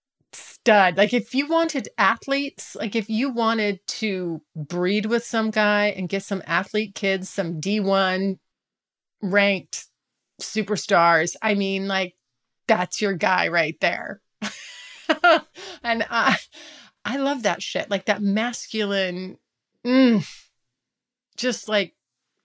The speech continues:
yes, my cave woman brain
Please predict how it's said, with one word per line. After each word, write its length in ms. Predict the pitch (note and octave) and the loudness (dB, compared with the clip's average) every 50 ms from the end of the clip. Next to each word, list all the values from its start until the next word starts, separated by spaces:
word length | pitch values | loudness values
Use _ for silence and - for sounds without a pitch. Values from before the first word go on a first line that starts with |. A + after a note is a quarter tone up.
| _ _ _ _ _ _ _ _ _ | _ _ _ _ _ _ _ _ _
yes, 800 | - E3+ E3+ G#3 G#3 F#3 - - - - - - - - - _ - | -10 -2 2 2 2 2 0 -4 -10 -12 -10 -12 -12 -14 -14 _ -4
my 160 | G3 G3+ G#3 | -2 -2 -2
cave 340 | G3+ - C#4 D4 E4 E4 D4+ | -2 -2 -4 -2 -2 -2 0
woman 280 | G#3 F#3+ F#3 F#3+ G3 | -2 -2 0 -2 -2
brain 440 | F#3 G#3 A#3 G#3 F3 E3+ F3 E3+ F3 | -2 0 0 0 0 -2 -4 -6 -10